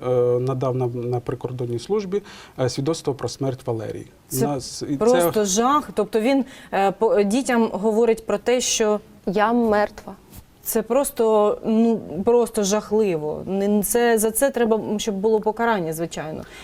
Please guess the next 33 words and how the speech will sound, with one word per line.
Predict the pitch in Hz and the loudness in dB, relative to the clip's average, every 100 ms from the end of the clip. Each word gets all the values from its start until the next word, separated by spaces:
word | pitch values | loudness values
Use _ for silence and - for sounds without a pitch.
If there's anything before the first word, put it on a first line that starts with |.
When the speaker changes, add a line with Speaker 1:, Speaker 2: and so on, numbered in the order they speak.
| - | -14
Speaker 2:
Чи | - 226 | -4 0
є | 226 269 | 2 4
методи | 254 240 214 202 | 4 2 0 0
покарання, | 208 202 214 277 302 | -2 -2 0 2 2
і | 269 233 | 2 2
які | 233 233 233 | 2 2 -2
саме, | - 294 294 254 - | -2 0 2 2 2
і | 226 220 | 0 0
що, | 196 - 262 254 254 - - - | -2 -2 0 2 0 -8 -8 0
е, | 208 208 208 | 2 2 2
що | 262 | 2
ви | 240 | 4
можете | 226 226 220 226 | 4 2 2 0
зробити | 226 208 220 202 | 0 0 0 0
зараз | 190 160 | 0 -2
в | - | -6
цій | 160 | -8
ситуації? | - - - - - - - - | -10 -10 -12 -12 -14 -16 -20 -10
Speaker 1:
Дивіться, | 160 131 - 131 | -6 -4 -2 -4
сама | 139 - 165 | -4 0 0
проблема | 151 151 156 170 151 | 2 0 0 0 -2
складає | - 135 135 139 | -2 -2 0 -2
в | |
тому, | - 208 | -2 -6
що | 180 139 127 127 | -4 -2 -2 -2
люди, | 135 156 139 139 131 127 - | -2 -2 0 0 0 -6 -6
е, | 131 123 120 | -2 0 -2
подружжя, | - 143 170 127 | -2 0 0 0
коли | 127 127 127 127 | -2 0 0 0
припиняють | 127 120 127 131 127 117 | -4 -10 -8 -4 0 -2
стосунки, | - 139 - 208 208 127 | -2 -8 -4 -6 -4 -4
вони | 123 135 151 | -2 0 0
не | 139 135 131 127 | 0 -2 -2 -4